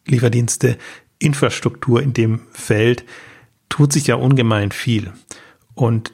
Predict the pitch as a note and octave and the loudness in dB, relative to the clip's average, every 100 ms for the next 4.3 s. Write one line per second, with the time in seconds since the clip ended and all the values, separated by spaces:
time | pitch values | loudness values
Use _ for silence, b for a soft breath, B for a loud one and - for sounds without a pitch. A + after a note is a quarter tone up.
0 | - A#2 A2+ A2 C3+ C3 C3+ B2 - A#2 | -2 0 2 2 2 2 2 0 2 0
1 | A2+ - A#2+ A#2+ A#2+ A2+ D4 G2+ F#2+ A2 | 0 -4 0 2 2 0 -4 -4 -6 -4
2 | A#2 A#2+ A2 A2 - G#2+ - - - - | -2 -2 -4 -6 -6 -8 -8 -20 -20 -8
3 | - G#2+ - - - - C#3 C#3 A2+ - | -4 -2 -2 -6 -6 -2 -2 0 -2 -2
4 | - B2+ | -2 -2